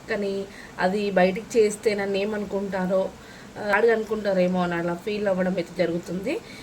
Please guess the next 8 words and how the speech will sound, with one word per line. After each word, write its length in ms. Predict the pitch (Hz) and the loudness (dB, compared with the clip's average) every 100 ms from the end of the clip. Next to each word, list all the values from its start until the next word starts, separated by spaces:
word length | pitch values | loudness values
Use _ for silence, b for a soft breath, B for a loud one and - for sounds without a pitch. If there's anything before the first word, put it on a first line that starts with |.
| B - | B -6
ఈరోజు 260 | 190 196 | -4 -2
మీరు 140 | 233 202 | -2 0
అనుకుంది 720 | 180 170 226 285 311 294 277 | 0 0 0 0 0 0 -2
చేస్తారు, 760 | - 240 226 233 262 233 277 277 | 4 6 6 4 0 2 0 2
చేసే 220 | 208 220 | 0 0
దాంట్లో 380 | 226 214 214 233 | -2 -2 -2 -2
సక్సెస్ 480 | 226 180 - 240 233 | 0 -2 4 4 6
ఉంటుంది. 520 | 214 208 208 240 440 | 4 2 -2 -2 -4